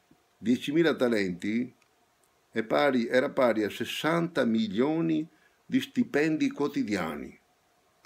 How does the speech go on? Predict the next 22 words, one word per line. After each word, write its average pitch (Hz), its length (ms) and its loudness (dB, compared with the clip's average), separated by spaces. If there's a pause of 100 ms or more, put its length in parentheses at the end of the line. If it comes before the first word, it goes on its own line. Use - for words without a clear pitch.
(560)
Per 98 180 -2
pagare 107 380 0
questo 90 240 -6
debito, 101 600 -2 (100)
il 82 120 -8
servo 98 440 0
avrebbe 92 340 -2
dovuto 90 380 -4
lavorare 87 580 -2
circa 82 500 -8 (480)
duecentomila 98 1120 -2
anni. 76 400 -12 (2000)
La 90 120 -8
cifra 117 340 -2
è 90 60 0
davvero 92 340 -2
esagerata, 82 760 -6 (1300)
ma 107 100 -4
ci - 140 -6
dà 113 160 0
la 107 80 0
misura 135 640 -4